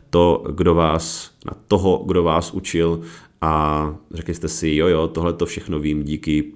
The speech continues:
třeba panu, panu učiteli Poláškovi.“ Já jsem měl pana učitele Poláška, pana profesora Poláška. Tenho-, toho jsem měl teda na chemii, ale díky němu si pamatuju spoustu různých věcí.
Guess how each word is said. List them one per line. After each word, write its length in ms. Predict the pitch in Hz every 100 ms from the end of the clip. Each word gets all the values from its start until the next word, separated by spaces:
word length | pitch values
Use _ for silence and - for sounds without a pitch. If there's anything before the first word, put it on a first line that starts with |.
| _
třeba 300 | - 71 - - _
panu, 260 | - - 73
panu 160 | 57 71
učiteli 400 | - 71 67 65 - - _ _ _ _ _ _ _ -
Poláškovi.“ 1000 | 82 76 76 - - 76 71 69 71 - _ _ _ _ -
Já 120 | 76 67
jsem 160 | -
měl 140 | 76 64
pana 200 | 65 64
učitele 240 | - - -
Poláška, 420 | 69 71 - -
pana 160 | 67
profesora 460 | 67 87 104 - 69
Poláška. 520 | 67 64 67 - 67 - - - - -
Tenho-, 240 | 82 85
toho 180 | - 87
jsem 100 | 95
měl 120 | 87
teda 140 | 82
na 80 | 71
chemii, 360 | - 78 78 76
ale 200 | 73 76
díky 220 | 71 76
němu 140 | 71
si 120 | 78 -
pamatuju 360 | 71 69 76
spoustu 380 | - 69 - 87
různých 280 | 80 73 76
věcí. 280 | 67 -